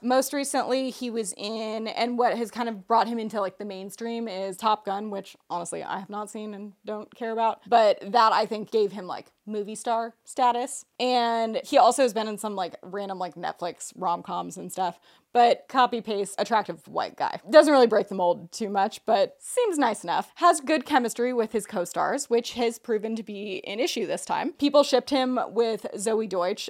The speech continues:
and still do, I think, because they had some Netflix rom-com together. But he has been, well, not anymore, but starting in early twenty twenty, he was dating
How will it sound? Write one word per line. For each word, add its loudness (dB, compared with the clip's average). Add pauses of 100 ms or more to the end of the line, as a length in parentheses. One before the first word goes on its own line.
and -2
still -2
do, -6
I -2
think, -4 (120)
because -6
they 0
had -2
some -2
Netflix -4
rom-com -2
together. -2
But 6
he 2
has 2
been, 0 (100)
well, -4 (240)
not -4
anymore, -8
but 0
starting 0
in -4
early 2
twenty -2
twenty, -6
he -6
was -4
dating -2